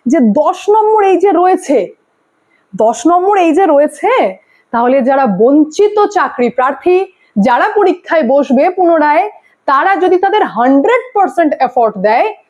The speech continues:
তারপরেও পাবে নব্বই। এক্সপিরিয়েন্স কোথা থেকে আনবে? এক্সপিরিয়েন্সে তো জিরো, পাবেই না নম্বর। আর যারা চাকরি হারিয়েছে, তারা হান্ড্রেড পার্সেন্ট এফোর্ট দিয়েও পাবে হান্ড্রেড।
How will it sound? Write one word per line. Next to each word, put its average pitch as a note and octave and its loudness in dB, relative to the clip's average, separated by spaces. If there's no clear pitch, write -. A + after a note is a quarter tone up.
তারপরেও D4 -2
পাবে D#4 0
নব্বই। G#3 0
এক্সপিরিয়েন্স D4+ -2
কোথা D4 0
থেকে C#4 -2
আনবে? B3+ 0
এক্সপিরিয়েন্সে C4+ -2
তো E4 -2
জিরো, E4+ 0
পাবেই A3 -2
না F4 2
নম্বর। G3 -4
আর G#3+ -2
যারা C4 0
চাকরি D4 -2
হারিয়েছে, D#4 -2
তারা C#4 0
হান্ড্রেড C#4 -2
পার্সেন্ট F#4 0
এফোর্ট C4 -2
দিয়েও D#4 0
পাবে C#4+ -2
হান্ড্রেড। A3 0